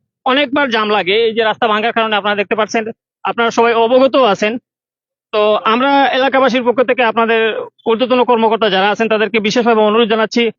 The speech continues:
আমাদের রাস্তাটা আপনারা দিয়েছেন, এই ব্রিজটা দিয়েছেন, আপনাদের কাছে আমরা কৃতজ্ঞ। কিন্তু আমাদের রাস্তার যে সংস্কার কাজ যেগুলো বর্তমানে চলতেছে, সেই সংস্কারগুলো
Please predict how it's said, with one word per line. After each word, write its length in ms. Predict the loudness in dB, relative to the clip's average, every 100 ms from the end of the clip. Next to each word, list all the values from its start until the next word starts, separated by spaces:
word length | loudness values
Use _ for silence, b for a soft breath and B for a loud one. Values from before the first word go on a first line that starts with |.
| _ _ -6
আমাদের 360 | -2 0 2 2
রাস্তাটা 380 | 0 -2 2
আপনারা 420 | 2 2 2 2 2
দিয়েছেন, 320 | 2 2 0
এই 60 |
ব্রিজটা 320 | 0 0 0 0
দিয়েছেন, 240 | 0 0
আপনাদের 300 | -2 -4 -2
কাছে 320 | -4 -2 0
আমরা 200 | 0 -2
কৃতজ্ঞ। 500 | -4 -2 -2 0 -2 -2 _ _ -8
কিন্তু 220 | -2 2 2
আমাদের 680 | 2 0 0 0 2 2 0
রাস্তার 340 | -2 -2 -4
যে 100 | -2
সংস্কার 480 | 2 0 2 -2 -2
কাজ 260 | 0 -2 0
যেগুলো 420 | 0 2 0 0
বর্তমানে 400 | 0 2 2 0 -2 0
চলতেছে, 520 | 0 2 0 -2 -4 _ _ -10
সেই 120 | -6
সংস্কারগুলো 800 | -2 0 0 0 0 2 2 2